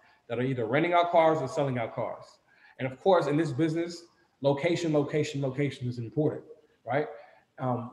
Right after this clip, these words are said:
where you locate these cars is important. So you can partner up with individuals who have parking spaces. Or in my situation,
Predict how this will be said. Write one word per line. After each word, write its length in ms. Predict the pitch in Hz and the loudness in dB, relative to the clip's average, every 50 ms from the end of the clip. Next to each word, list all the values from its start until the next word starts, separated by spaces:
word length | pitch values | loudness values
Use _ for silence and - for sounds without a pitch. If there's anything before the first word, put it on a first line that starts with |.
| 135 | 2
where 140 | 123 156 196 | 6 6 8
you 120 | 202 185 170 | 8 6 6
locate 340 | 170 160 147 151 147 - - | 4 4 4 2 0 0 -2
these 120 | 131 123 | -4 -6
cars 220 | - - 139 127 120 | -2 -2 -2 -2 -2
is 60 | 120 | -4
important. 360 | 107 98 - 117 95 95 - | -8 -8 -8 -8 -8 -6 -6
So 80 | - 156 | -4 -4
you 120 | 160 185 | -2 -2
can 120 | - 160 | -2 -4
partner 320 | - - 180 185 185 180 175 | -2 2 2 4 4 4 4
up 140 | 170 160 160 | 2 2 2
with 100 | 156 147 | 0 0
individuals 540 | 160 156 151 143 156 147 139 151 151 143 | 0 0 0 0 0 0 0 -2 -2 -2
who 100 | - 143 | -4 -2
have 260 | 135 143 139 143 139 - | 2 2 2 2 2 0
parking 260 | 147 135 - 127 123 | 0 0 0 -2 -6
spaces. 500 | - - 113 101 - - _ - - _ _ _ _ _ - | -6 -8 -10 -10 -10 -12 _ -20 -20 _ _ _ _ _ 2
Or 420 | - 165 190 202 196 190 185 - - | 6 8 8 8 8 6 4 2 2
in 80 | 135 | 4
my 160 | 143 175 208 208 | 6 6 6 6
situation, 580 | - - - - 170 160 151 147 151 151 139 | 4 0 -2 0 2 4 4 2 2 -2 -4